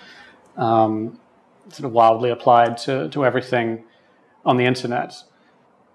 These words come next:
And we do, we need collective answers to these structural problems, right? Obviously, a lot of that is about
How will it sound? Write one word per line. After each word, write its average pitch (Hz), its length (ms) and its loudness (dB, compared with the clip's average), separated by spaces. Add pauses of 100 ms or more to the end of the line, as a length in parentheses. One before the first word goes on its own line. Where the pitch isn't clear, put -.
(680)
And 170 440 2 (120)
we 196 180 2
do, 170 140 -2
we 185 120 4
need 202 180 2
collective 156 340 2
answers 131 380 -2
to 147 100 -12
these 147 180 -8
structural - 540 -8 (200)
problems, 135 420 -10
right? 131 220 -8 (1160)
Obviously, 170 380 4
a 139 40 4
lot 131 160 6
of 120 100 -2
that 127 240 4
is - 100 -10
about 117 420 -2